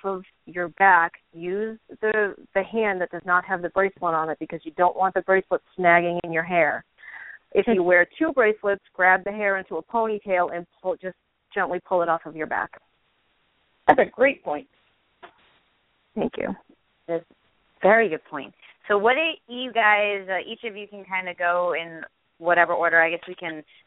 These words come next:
Speaker 3: we can go ahead and start with Tanya and then maybe go to Christy and then Pam.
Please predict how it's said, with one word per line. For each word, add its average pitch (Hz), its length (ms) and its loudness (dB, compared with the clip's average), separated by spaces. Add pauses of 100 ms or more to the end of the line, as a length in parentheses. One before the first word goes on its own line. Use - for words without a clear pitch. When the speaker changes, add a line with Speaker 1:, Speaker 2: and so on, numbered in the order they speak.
Speaker 3:
we 175 80 -18
can 180 100 -8
go 190 80 4
ahead 190 140 2
and 170 120 -10
start - 180 2
with 180 160 -4
Tanya 170 320 -2
and 160 140 -4
then 151 300 -8 (160)
maybe 160 260 -8
go 165 140 0
to 156 60 -2
Christy 165 400 -4
and 156 100 -4
then 151 220 -2
Pam. 156 280 2